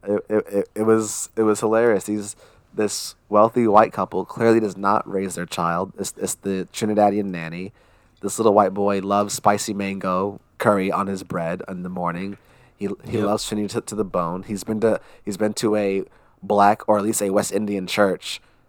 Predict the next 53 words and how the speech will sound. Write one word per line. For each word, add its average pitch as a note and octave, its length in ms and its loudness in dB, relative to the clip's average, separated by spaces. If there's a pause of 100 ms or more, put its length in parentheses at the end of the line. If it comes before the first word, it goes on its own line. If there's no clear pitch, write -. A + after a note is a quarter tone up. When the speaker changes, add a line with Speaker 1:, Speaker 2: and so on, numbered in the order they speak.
(120)
Speaker 1:
because G#2 440 -2
he A2+ 80 0
knows, G#2+ 280 2
he, B2 100 0
he A2 100 -4
knows, B2+ 120 10
Speaker 2:
Mm-hmm. G2 60 2
Speaker 1:
he C3+ 60 2
knows C3+ 160 8
when A#2 80 2
to A2 80 4
go, G#2+ 200 4 (120)
"Yes, F3 260 2
God. C3+ 460 4 (640)
Yes, E3 280 4
Lord." C3 420 6
<laughs> - 60 2 (360)
Speaker 2:
Mm-hmm. - 1700 2
<laughs> - 20 -14
Speaker 1:
It F3+ 40 -4
was F3+ 240 0
a, E3 120 4 (220)
and D#3 100 8
his D3 120 6
dad, D3+ 260 6
Speaker 2:
Look D#3+ 120 0
at F#3+ 120 -8
little D3+ 320 0
Timmy. - 380 2
Speaker 1:
<laughs> - 80 -2
little F#3+ 200 10
Timmy, F3 340 6
and - 300 -2
his E3 140 2
parents - 300 2
keep - 100 -10
looking F#3 280 0
like, A#2+ 220 0
"What - 120 -16
the F#3 80 -8
hell? - 260 -10
Like, A#2 160 -6
what? G2+ 240 -12
H-, - 180 -8
how D3+ 140 6
does G3 80 8
he G#3 80 6
know E3+ 140 6
how E3+ 60 10
to C#3+ 80 8
do D3+ 180 8
this? G#2+ 260 -2
Like, G#2 260 0